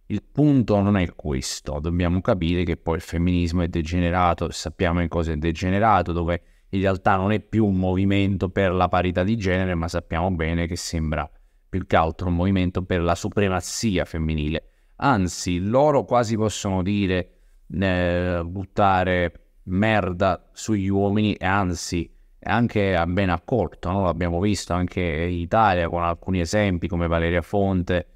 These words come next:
che si, eh, tatua, eh, la scritta misandrica sulla, sull'inguine, ed è tutto ok, insomma, non è,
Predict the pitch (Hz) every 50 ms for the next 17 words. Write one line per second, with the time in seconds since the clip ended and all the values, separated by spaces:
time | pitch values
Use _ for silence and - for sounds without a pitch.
0 | - _ - - - _ _ _ - - 98 95 92 - - 90 - - - -
1 | 98 92 92 90 80 73 90 90 85 85 85 82 82 - 110 110 104 98 92 87
2 | 95 - 101 90 92 90 87 85 - - - - - _ _ _ _ _ - -
3 | 85 87 82 82 85 90 87 85 82 85 - - - - 113 113 107 - - 92
4 | 90 95 92 - - 113 110 104 101 98 92 90 92 95 87 - 98 92 87 76
5 | - - - - 104 98 95 92 92 90 90 85 85 82 80 80 78 78 78 80
6 | 78 - - - - - _ _ - - _ _ _ - - _ _ - - -
7 | _ _ _ _ _ - - 101 101 101 101 101 95 95 98 98 107 117 120 113
8 | 85 87 82 90 90 - - _ - 85 78 - - 107 101 90 80 76 73 -
9 | - - 95 90 85 82 85 87 90 95 98 95 92 90 -